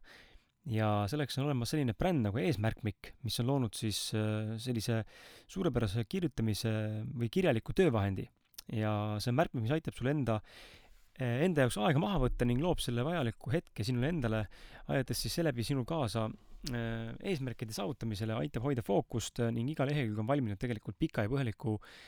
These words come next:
äh, töö tulemusena, et tagada parim kasutajakogemus märkmike omanikele ehk just sulle.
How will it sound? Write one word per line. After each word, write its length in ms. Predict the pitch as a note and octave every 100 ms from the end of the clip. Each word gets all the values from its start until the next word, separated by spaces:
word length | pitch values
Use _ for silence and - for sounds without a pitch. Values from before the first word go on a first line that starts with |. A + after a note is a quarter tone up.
| - - _ A#2
äh, 220 | G2+ G2
töö 140 | E3
tulemusena, 480 | D3 F3 A2 G2+ G2 - - -
et 80 | -
tagada 280 | C#3 C3+ A2+
parim 380 | D#3 D3+ G#2 F#2 - _ -
kasutajakogemus 800 | E3 D3 - C#3+ D3 G#2+ G2 - - - -
märkmike 460 | A#2 E3+ E3+ A#2+ C#3+
omanikele 420 | D3+ G2+ - G#2
ehk 120 | E2+
just 180 | B2+ -
sulle. 320 | D3+ A#2 F2